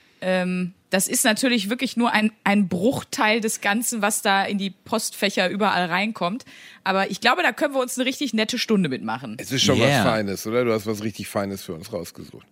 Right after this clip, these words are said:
Speaker 3: I'm, I'm really
Speaker 1: Ich find
Speaker 3: cu-,
Speaker 1: schon, ja.
Speaker 3: curious. I'm really curious.
Speaker 2: Okay, da bin ich ja mal gespannt. Was jetzt, was wollen die Leute von uns beiden wissen?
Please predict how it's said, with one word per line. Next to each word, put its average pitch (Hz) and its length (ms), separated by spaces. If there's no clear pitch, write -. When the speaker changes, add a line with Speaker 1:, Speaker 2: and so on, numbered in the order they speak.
Speaker 3:
I'm, 92 200
I'm 95 180
really 117 280
Speaker 1:
Ich - 220
find - 200
Speaker 3:
cu-, - 60
Speaker 1:
schon, 220 320
ja. - 160
Speaker 3:
curious. 85 400
I'm 98 180
really 117 220
curious. 117 840
Speaker 2:
Okay, 92 680
da 87 100
bin 120 160
ich 143 80
ja 147 80
mal 131 120
gespannt. 87 480
Was 98 160
jetzt, 123 280
was 131 240
wollen 127 220
die 120 60
Leute 113 320
von 107 200
uns 127 220
beiden 101 400
wissen? - 300